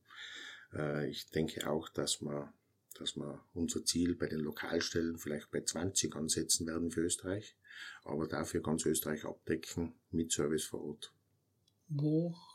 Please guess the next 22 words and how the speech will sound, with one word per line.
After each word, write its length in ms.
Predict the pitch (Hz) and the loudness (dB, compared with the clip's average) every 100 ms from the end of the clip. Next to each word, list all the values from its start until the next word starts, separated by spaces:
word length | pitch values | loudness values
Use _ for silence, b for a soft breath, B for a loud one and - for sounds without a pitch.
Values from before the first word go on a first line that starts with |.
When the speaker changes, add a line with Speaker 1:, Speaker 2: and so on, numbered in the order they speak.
| _ | _
Speaker 2:
gibt's 320 | 190 175 - | 2 12 12
noch 340 | 165 170 - - | 12 10 6 4
Wachstumschancen, 1400 | 147 147 - 175 165 - - - 143 143 160 - 190 180 | 4 6 6 8 8 12 10 10 6 4 2 -2 -2 0
jetzt 380 | 156 156 - 170 | 8 12 12 10
um 240 | 156 147 - | 2 2 -2
in 140 | 165 151 | 2 4
Österreich 520 | 147 147 - 151 - | 6 4 4 2 6
zu 140 | - | 4
bleiben? 360 | 170 143 143 165 | 6 2 2 4
In 80 | 160 | 4
welchen 300 | 151 - 160 | 2 0 2
Bundesländern 760 | 151 165 180 - 156 165 180 | 4 6 8 8 8 6 4
oder 140 | 156 147 | 2 2
welchen 280 | 147 - | 0 0
Regionen? 640 | 147 139 135 131 143 170 - _ _ _ _ b b b | 0 0 -2 2 2 0 -6 _ _ _ _ b b b
Speaker 1:
Wir 140 | 110 | 8
sind 160 | 107 139 | 12 12
aktuell 400 | 113 - 95 127 | 10 8 10 10
sehr 180 | 127 98 | 10 6
stark 400 | - 85 107 - | 6 6 6 6
in 120 | 90 | 2
Tirol 460 | 82 78 87 98 | 4 8 10 8